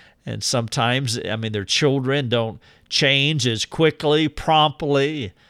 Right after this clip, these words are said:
Uh, they don't meet the expectations, and they're tempted to cross the line from being concerned and helping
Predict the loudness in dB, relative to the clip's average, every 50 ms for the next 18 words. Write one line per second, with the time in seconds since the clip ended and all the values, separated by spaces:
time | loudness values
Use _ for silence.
0 | _ _ _ _ _ _ _ -16 -14 -12 -12 -10 -4 0 0 2 4 4 2 4
1 | 4 2 2 2 2 2 4 4 2 2 -2 -4 0 0 0 0 0 -2 0 2
2 | 2 4 2 2 0 -2 -2 -2 -4 -4 -4 -4 -4 -4 -4 -2 -2 -2 -2 -2
3 | -4 -8 -8 -8 -4 -2 0 0 0 0 -2 -2 -2 0 2 2 2 2 2 0
4 | -2 -4 -4 -2 2 2 2 2 2 0 -4 -4 -4 -4 -2 -2 0 0 2 4
5 | 4 4 4 4 4 2 0 -2 -2 0 0 0 0 0 -2 -2 0 2 4 4
6 | 4 4 0 -4 -10 -10 -8 -6 -4 -4 -4